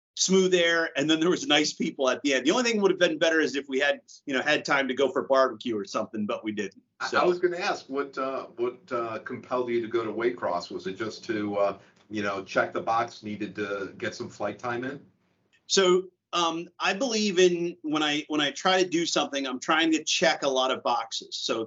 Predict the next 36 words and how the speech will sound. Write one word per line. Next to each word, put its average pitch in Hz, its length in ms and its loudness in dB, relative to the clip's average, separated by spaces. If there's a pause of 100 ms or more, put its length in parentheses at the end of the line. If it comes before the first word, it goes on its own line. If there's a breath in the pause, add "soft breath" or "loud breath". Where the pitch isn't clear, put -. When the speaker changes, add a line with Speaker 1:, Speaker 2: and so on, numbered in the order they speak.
Speaker 1:
thank 139 220 0
you 147 100 -2
for 143 120 -2
the 120 140 0
intro. 113 400 -4 (420 soft breath)
Uh, 131 200 2
number 190 260 6
one, 165 480 6
when 147 240 2
I 135 80 -2
flight 170 300 2
train 151 320 0
in 139 80 -2
this, - 280 -4
this 135 240 -2
portion 175 380 4
of 131 60 -2
my 127 100 -2
flight 143 260 -4
training, 123 360 -4 (200 soft breath)
you 175 80 6
have 202 100 0
to 220 60 -8
go 190 140 6
a 160 80 2
minimum 165 340 2
of 143 60 2
a - 20 4
hundred 156 300 -6
and 135 100 -12
fifty 151 300 -10
miles 123 400 -4
on 117 80 -8
your 110 120 -8
cross 107 340 -4
country. 98 360 -8